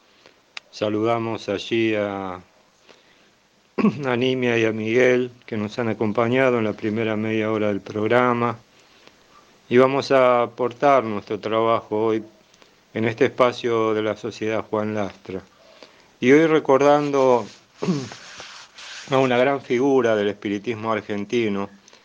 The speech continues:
a una mujer extraordinaria que volcó en, en, en un libro, o en uno o en dos libros de aforismos, eh,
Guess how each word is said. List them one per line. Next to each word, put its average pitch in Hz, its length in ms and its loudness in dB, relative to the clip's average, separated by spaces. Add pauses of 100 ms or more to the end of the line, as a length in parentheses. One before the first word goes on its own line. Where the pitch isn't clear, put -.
(420)
a 107 80 0
una 113 220 -2
mujer 113 460 0
extraordinaria 104 1000 -2 (800)
que 98 680 0 (840)
volcó 104 960 0
en, 95 320 -6 (200)
en, 101 360 -8 (140)
en 107 220 -6
un 104 320 -4
libro, 110 640 2
o 101 160 0
en 113 140 -4
uno 123 460 0
o 98 60 0
en 101 100 -4
dos 120 220 0
libros 107 380 -2
de 98 80 -2
aforismos, 101 880 -6 (920)
eh, 95 680 -2